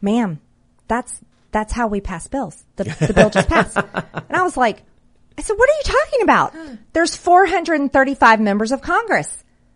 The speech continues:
Speaker 1: There's, like, ten people that said yay and nay. I didn't even vote. I didn't say anything. I,
Speaker 2: Yep.
Speaker 1: there's a machine. So here's what we have. Uh, on every other row, there's a little machine. It looks like a credit card machine.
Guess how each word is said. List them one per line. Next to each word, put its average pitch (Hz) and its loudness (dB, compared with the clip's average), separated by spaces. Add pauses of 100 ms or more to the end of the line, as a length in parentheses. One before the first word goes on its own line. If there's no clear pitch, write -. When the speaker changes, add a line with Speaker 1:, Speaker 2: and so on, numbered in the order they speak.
(140)
Speaker 1:
There's, 392 0
like, 403 -2
ten 381 -2
people 381 0
that 208 2
said 277 0
yay 269 4
and 240 0
nay. 262 0 (480)
I 285 6
didn't 381 4
even 240 2
vote. 277 6
I 190 4
didn't 254 0
say 233 0
anything. 190 -4 (100)
I, 202 2
Speaker 2:
Yep. 202 -2
Speaker 1:
there's 233 2
a 214 0
machine. 196 -4
So 254 -6
here's 247 -2
what 220 -10
we 202 -6
have. 196 -4 (420)
Uh, 202 2
on 208 0 (240)
every 233 4
other 262 6
row, 180 2
there's 202 0
a 202 -2
little 214 0
machine. 247 -4
It - -2
looks 196 -6
like 247 -4
a 220 -6
credit 240 -2
card 170 -4
machine. 147 -12